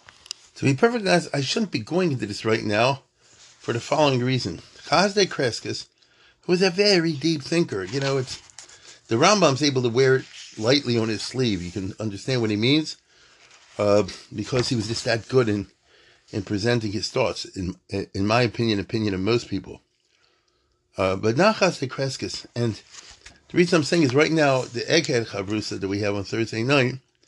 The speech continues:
so we're going through a, another work by Chasdei Kreskes, less known. It's called Roshas HaPesach. So,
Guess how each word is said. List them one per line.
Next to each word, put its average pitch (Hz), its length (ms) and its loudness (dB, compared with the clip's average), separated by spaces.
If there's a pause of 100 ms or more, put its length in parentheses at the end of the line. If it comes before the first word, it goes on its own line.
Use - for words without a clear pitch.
(600)
so 110 320 2
we're 107 260 2
going 143 420 0
through 123 440 2 (1040)
a, 104 360 2 (760)
another 147 420 4
work 120 500 2 (580)
by 98 120 -2
Chasdei 104 380 0
Kreskes, - 560 -6 (120)
less 110 320 -2
known. 98 400 -2 (560)
It's 104 120 -6
called 101 180 -2
Roshas 117 440 2
HaPesach. - 480 -8 (1120)
So, - 260 -4